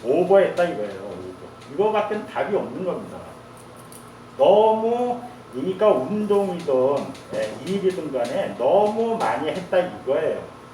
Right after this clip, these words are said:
그렇지 않고서 설명이 안 되죠.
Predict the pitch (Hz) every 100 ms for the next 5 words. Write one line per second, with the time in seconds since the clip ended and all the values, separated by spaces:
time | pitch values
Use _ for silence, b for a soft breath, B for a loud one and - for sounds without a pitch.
0 | - - - - - - - 240 - 226
1 | 180 180 214 202 - 233 220 214 202 -
2 | - 175 143